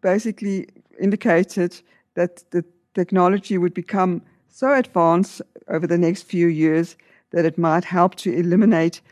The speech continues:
bacterial infection within seconds, rather than the weeks that it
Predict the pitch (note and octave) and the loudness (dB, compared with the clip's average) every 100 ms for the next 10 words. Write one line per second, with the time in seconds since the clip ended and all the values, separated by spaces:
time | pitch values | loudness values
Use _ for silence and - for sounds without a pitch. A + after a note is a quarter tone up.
0 | _ - E3 - G#3 F#3 F3+ C3+ E3+ F#3+ | _ -6 -6 -2 2 4 4 0 0 0
1 | F#3+ - F#3 E3+ E3+ E3+ E3 - C4 - | 0 0 -2 0 0 0 -2 2 0 2
2 | B2 - - - _ _ _ - E3+ E3+ | -6 -6 -14 -20 _ _ _ -4 2 4
3 | G3+ F#3 E3+ D#3 D#3 E3+ E3 - E3 D3 | 4 2 0 0 0 -2 -4 -6 -6 -6
4 | - | -10